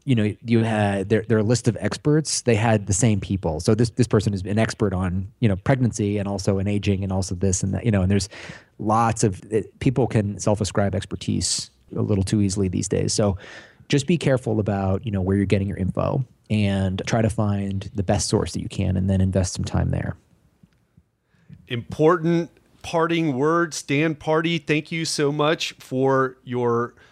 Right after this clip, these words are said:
Speaker 2: knowledge, your wisdom, and most importantly, your time.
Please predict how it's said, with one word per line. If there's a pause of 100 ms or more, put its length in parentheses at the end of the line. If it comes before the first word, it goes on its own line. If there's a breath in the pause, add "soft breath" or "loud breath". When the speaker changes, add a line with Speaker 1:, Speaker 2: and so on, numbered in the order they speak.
(140)
Speaker 2:
knowledge,
your
wisdom,
and
most
importantly,
your
time.